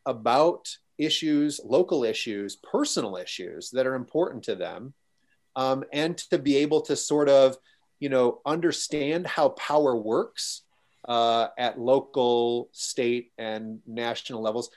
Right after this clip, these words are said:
and to actually collaborate with people who hold power to make changes relative to the issues that they care about.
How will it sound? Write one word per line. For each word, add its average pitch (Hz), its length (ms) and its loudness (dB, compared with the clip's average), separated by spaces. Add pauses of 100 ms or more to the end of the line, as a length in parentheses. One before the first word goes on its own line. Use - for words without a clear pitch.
(140)
and 170 160 -4
to - 140 -4
actually 160 460 -2
collaborate 139 840 2
with 120 260 -8
people 160 200 -4
who 123 160 -6
hold 208 320 0
power 107 440 -2 (240)
to 139 80 -6
make 156 240 -2
changes 135 560 -2
relative 139 440 2
to 131 100 -8
the 120 140 -2
issues 117 260 -4
that - 120 -4
they 104 100 -2
care 135 280 -2
about. 87 260 -6